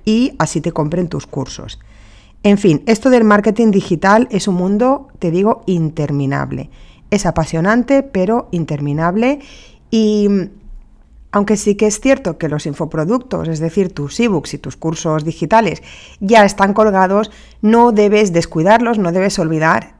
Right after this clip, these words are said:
mm, pues eso, que tienes precisamente que dedicarte a venderlos. Si lo de las academias no es lo tuyo,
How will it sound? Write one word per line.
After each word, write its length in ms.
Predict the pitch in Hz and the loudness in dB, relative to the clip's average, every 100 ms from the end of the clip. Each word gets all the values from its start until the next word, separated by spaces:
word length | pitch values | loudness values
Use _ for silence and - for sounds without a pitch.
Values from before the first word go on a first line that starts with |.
| - | -8
mm, 400 | 170 160 151 143 - | -4 -4 -6 -10 -12
pues 160 | 151 | -12
eso, 220 | 131 123 | -10 -12
que 140 | 190 156 | -8 -8
tienes 300 | 156 160 170 | -4 -4 -6
precisamente 680 | 170 165 160 156 147 185 - | -6 -6 -4 -4 -4 -6 -6
que 160 | 170 | -4
dedicarte 560 | 156 151 - 135 175 180 | -2 -4 -6 -8 -8 -6
a 100 | - | -6
venderlos. 640 | 131 127 123 123 98 - - - - _ - - - - _ _ _ _ _ _ _ _ - | -6 -6 -10 -12 -16 -20 -20 -20 -20 _ -20 -18 -18 -20 _ _ _ _ _ _ _ _ -16
Si 280 | - 254 | -2 2
lo 120 | 240 226 | 2 2
de 100 | 226 | 2
las 140 | 220 | 2
academias 580 | 220 214 254 294 311 277 | 2 2 2 2 2 2
no 400 | 208 196 185 185 | 2 2 2 0
es 100 | 160 | 0
lo 120 | 151 | -2
tuyo, 420 | 202 277 254 277 | 0 0 0 -4